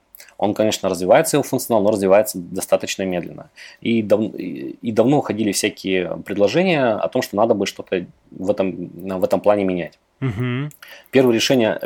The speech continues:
Speaker 1: первые решения были в виде плагинов, то есть, э, для один эс можно для конфиг-, ну, писать плагины, внешние компоненты, которые могут решать какие-то задачи. То есть тут у нас всякие появились, э, ну, щас они же есть нативные, там всякие сворачивалки кода, там всякие подсветки свои-, своеобразные, там,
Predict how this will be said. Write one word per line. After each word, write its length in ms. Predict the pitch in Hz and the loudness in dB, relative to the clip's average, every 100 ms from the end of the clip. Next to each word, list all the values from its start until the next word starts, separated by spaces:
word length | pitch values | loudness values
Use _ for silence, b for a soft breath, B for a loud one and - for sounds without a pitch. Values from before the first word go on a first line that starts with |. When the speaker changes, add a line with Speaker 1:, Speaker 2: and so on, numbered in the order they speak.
| 92 | 0
Speaker 1:
первые 220 | 143 123 | 4 4
решения 260 | 107 135 | 2 2
были 240 | 110 120 110 | 4 4 4
в 40 | |
виде 200 | 101 104 | 2 0
плагинов, 480 | 92 92 123 175 147 | 2 2 4 2 0
то 100 | - | -2
есть, 240 | 90 - | -4 -4
э, 280 | 92 87 85 85 | -2 -2 -2 0
для 140 | 95 | 0
один 160 | 104 113 | 0 -2
эс 140 | - | -2
можно 440 | 110 101 92 82 - | -2 -2 -4 -4 -4
для 140 | 92 | -4
конфиг-, 320 | 90 90 85 | -4 -8 -12
ну, 200 | 78 90 | -10 -8
писать 340 | 95 - - - | -6 -4 -4 0
плагины, 340 | 98 127 156 | 0 2 2
внешние 340 | 98 98 - 95 | 2 0 -4 -4
компоненты, 440 | 92 87 131 147 | -2 -2 -2 -4
которые 300 | - 117 117 | -6 0 2
могут 240 | 101 113 | 2 0
решать 200 | - 113 | 0 -6
какие-то 480 | - - 107 95 87 B B | -4 -6 0 0 0 B B
задачи. 500 | - 95 101 95 85 - B B | -4 4 4 4 -4 -12 B B
То 60 | - | -8
есть 120 | 92 | -4
тут 160 | - 120 | -4 -4
у 20 | |
нас 100 | 92 | -4
всякие 260 | - 85 85 | -4 -6 -2
появились, 460 | 98 95 87 - | 0 0 -4 -8
э, 360 | - 87 82 - - | -6 -4 -6 -10 -10
ну, 320 | 123 107 - - | -6 -4 -6 -4
щас 200 | 110 - | -4 -2
они 100 | 104 | 0
же 100 | 104 | -2
есть 120 | 95 | -2
нативные, 360 | 104 170 165 | -4 0 0
там 160 | - 90 | 0 -6
всякие 280 | - - 85 | -8 -12 -4
сворачивалки 520 | - 117 - 101 104 | 2 2 2 -4 -6
кода, 360 | - - 131 110 | -4 -2 0 0
там 760 | - 95 90 87 85 85 85 - _ _ - | 0 0 -2 -8 -8 -10 -12 -16 _ _ -16
всякие 380 | - 101 - | -8 -8 -8
подсветки 460 | - 117 - 117 - | -4 -4 -2 -4 -4
свои-, 260 | 98 98 90 | -4 -2 -2
своеобразные, 680 | - 101 95 98 95 90 | 0 0 4 4 2 -2
там, 360 | - 82 80 | -8 -8 -8